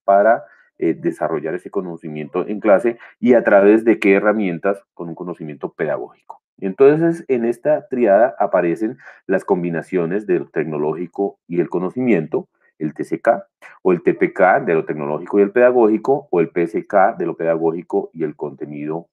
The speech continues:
eh, específico. En esas combinaciones, pues entonces se trata de dar una interpretación de que yo realmente estoy haciendo un uso pedagógico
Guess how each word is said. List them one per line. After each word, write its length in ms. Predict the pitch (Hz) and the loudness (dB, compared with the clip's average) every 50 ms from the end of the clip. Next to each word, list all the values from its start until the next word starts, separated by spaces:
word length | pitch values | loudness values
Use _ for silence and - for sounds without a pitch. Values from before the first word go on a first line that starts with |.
| _ _ | _ _
eh, 360 | 73 76 78 73 73 71 69 - | -10 -10 -8 -8 -8 -10 -8 -8
específico. 760 | 80 - - _ - 73 - _ _ - - _ _ - - _ _ - - - - - - - - - - _ _ _ _ _ _ _ _ | -10 -10 -6 _ -8 -8 -8 _ _ -20 -20 _ _ -20 -20 _ _ -20 -20 -20 -20 -20 -20 -20 -20 -20 -20 _ _ _ _ _ _ _ _
En 180 | - 135 135 160 | 4 4 6 6
esas 240 | 202 202 202 180 - | 6 4 4 0 2
combinaciones, 800 | - 180 175 165 170 170 175 175 175 165 147 143 147 196 208 - | 2 2 4 4 2 2 2 2 4 4 4 4 4 2 -2 0
pues 180 | - 123 110 | 0 0 0
entonces 420 | 107 95 85 98 92 95 - 151 147 | 0 -2 -4 -6 -8 -6 -8 -8 -8
se 100 | 147 117 | -8 -6
trata 380 | - 92 90 87 123 123 - - | -2 -2 0 2 2 0 0 0
de 180 | 107 107 101 95 | -2 0 2 2
dar 180 | 90 90 95 | 4 2 2
una 160 | 101 113 127 | 0 -2 -4
interpretación 720 | 135 - 101 - - 95 80 71 73 - - 131 147 139 | -4 -4 -6 -6 -6 -8 -8 -6 -10 -4 0 0 0 2
de 140 | 104 82 76 | 0 -2 -4
que 240 | - 80 76 67 - | -6 -8 -10 -10 -12
yo 280 | - 78 87 85 82 - - | -8 -6 -4 -4 -4 -6 -10
realmente 480 | _ 82 78 73 71 85 117 139 139 139 | _ -6 -4 -4 -4 -4 -6 -8 -10 -12
estoy 160 | 135 - 135 | -6 -6 -6
haciendo 420 | 131 - 131 120 107 92 87 - | -4 -4 -4 -4 0 0 0 -2
un 340 | - - 101 107 113 110 - _ | -2 -4 -6 -4 -6 -6 -6 _
uso 320 | 107 120 123 - 147 135 | -2 -2 0 0 -2 0
pedagógico 800 | 139 143 139 139 139 131 117 101 104 110 101 - 143 147 202 | 2 4 4 6 6 6 4 4 4 2 -2 -4 -6 -6 -6